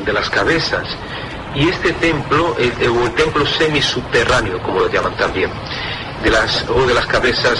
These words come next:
eh, que están, eh, incrustadas en las paredes interiores de este templo que está al aire libre. Estamos hablando de un cuadrado de piedra, y dentro de ese cuadrado vamos a encontrar enclavadas en cada, en cada pared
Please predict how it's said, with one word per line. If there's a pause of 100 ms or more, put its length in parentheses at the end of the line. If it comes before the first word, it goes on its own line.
eh,
que
están, (320)
eh, (180)
incrustadas
en
las
paredes
interiores
de
este
templo
que
está
al
aire
libre. (240)
Estamos
hablando
de
un
cuadrado
de
piedra, (800)
y
dentro
de
ese
cuadrado
vamos
a
encontrar
enclavadas
en
cada,
en
cada
pared